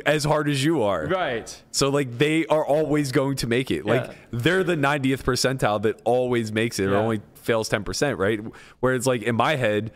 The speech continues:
Speaker 2: You're the hero.
Speaker 1: I,
Speaker 2: You're
Speaker 1: I'm in control of this journey, and I'm
Speaker 2: Right.
Speaker 1: either gonna make it on my own accord or I'm gonna fail 'cause I didn't try hard enough.
Speaker 2: I can control that I'm going to make the
Speaker 1: Correct.
Speaker 2: league.
Speaker 1: And there was no control because
Speaker 2: Yeah.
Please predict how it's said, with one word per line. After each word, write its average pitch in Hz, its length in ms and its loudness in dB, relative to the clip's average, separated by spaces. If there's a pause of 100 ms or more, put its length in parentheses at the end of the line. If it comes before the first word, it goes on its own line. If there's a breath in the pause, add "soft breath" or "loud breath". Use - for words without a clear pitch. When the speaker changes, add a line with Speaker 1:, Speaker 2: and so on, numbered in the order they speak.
Speaker 2:
You're 147 120 -2
the 143 80 -2
hero. 123 640 -4
Speaker 1:
I, 143 160 2
Speaker 2:
You're 131 100 -4
Speaker 1:
I'm 143 440 0
in 147 140 0
control 135 500 0
of 98 140 -8
this 101 200 -2
journey, 107 500 -2
and - 100 -4
I'm 104 200 0
Speaker 2:
Right. 120 80 2
Speaker 1:
either 120 160 0
gonna 110 160 0
make 110 300 0
it 135 100 2
on 110 160 0
my 107 140 0
own 107 100 0
accord 117 540 -2 (180 loud breath)
or - 80 -2
I'm 117 60 -2
gonna 110 100 0
fail 127 300 0
'cause 117 120 0
I 101 100 2
didn't 95 120 -2
try 131 200 0
hard 95 200 -2
enough. 78 180 -4
Speaker 2:
I 175 140 -2
can 175 180 -6
control 151 600 -4
that 131 140 -4
I'm 139 200 -4
going 127 260 -2
to 139 120 -8
make 127 180 -4
the - 120 0
Speaker 1:
Correct. 123 120 0
Speaker 2:
league. 113 320 -8
Speaker 1:
And 135 120 0
there 131 80 2
was 139 120 0
no 160 140 2
control 90 340 -2
because 101 360 -2
Speaker 2:
Yeah. 107 120 0